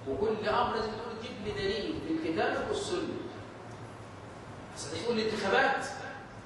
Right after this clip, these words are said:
بقول لك: "ولا الانتخابات دي مشكلتها مصيبة". إن الديمقراطية، يا إخوانا، هذه تسوي بين عامة الأمة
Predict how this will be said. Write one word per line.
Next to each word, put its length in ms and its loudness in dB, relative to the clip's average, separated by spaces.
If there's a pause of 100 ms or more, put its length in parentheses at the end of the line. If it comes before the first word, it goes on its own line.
(520)
بقول 140 -2
لك: 160 0
"ولا 100 0
الانتخابات 380 0
دي 100 2
مشكلتها 480 0 (260)
مصيبة". 480 4 (1900)
إن 120 -4
الديمقراطية، 480 2
يا 160 4
إخوانا، 320 4
هذه 280 2 (100)
تسوي 760 0 (1300)
بين 300 4
عامة 500 4
الأمة 840 0